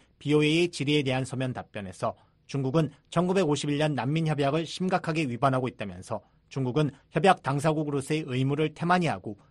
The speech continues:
잔혹하게 북한 주민들을 비인도적으로 강제 송환해왔다고 비판했습니다. 이어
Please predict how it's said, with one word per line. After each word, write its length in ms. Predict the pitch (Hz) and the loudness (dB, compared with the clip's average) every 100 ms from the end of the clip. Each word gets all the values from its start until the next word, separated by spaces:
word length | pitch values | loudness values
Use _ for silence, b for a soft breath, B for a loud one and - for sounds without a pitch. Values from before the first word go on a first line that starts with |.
| _ | _
잔혹하게 600 | - 151 147 135 127 147 b b | -4 -2 0 -2 0 0 b b
북한 260 | - 131 180 | -8 0 0
주민들을 540 | 151 156 143 147 160 | 2 0 0 0 -2
비인도적으로 800 | 156 170 170 135 127 107 107 131 135 b - | 0 2 2 0 -2 -4 -4 -4 -4 b -6
강제 360 | 135 143 160 | -2 2 2
송환해왔다고 880 | 160 160 165 151 - 107 104 139 156 _ | 2 0 0 0 -4 -10 -8 -8 -10 _
비판했습니다. 800 | 131 - 156 131 - 95 95 98 _ _ _ _ _ _ - | -4 2 2 0 -6 -14 -12 -12 _ _ _ _ _ _ -4
이어 340 | 139 151 151 | 6 8 8